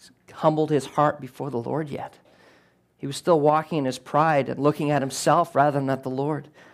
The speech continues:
still on that slippery slope. God had more plans for him.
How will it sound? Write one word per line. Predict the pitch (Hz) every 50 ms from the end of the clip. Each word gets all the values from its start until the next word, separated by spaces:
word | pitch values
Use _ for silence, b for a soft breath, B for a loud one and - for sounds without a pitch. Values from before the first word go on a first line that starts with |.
| B B B
still | - - - 165 165 165
on | 165 156
that | 151 139 -
slippery | - - - 170 160 165 - 156 151
slope. | 147 - - - 160 156 151 - - _ _ _ _ _ _ _ _ _ _ _ _ _ _ _ _ _ _ _ _ _ _ _ _ _ _ _ _ _ _ _ _ _ _ _ -
God | 143 143 156
had | 170 147 135
more | 139 147 156
plans | 151 - - 151 147 156 160 160
for | - 151 139 135
him. | 123 123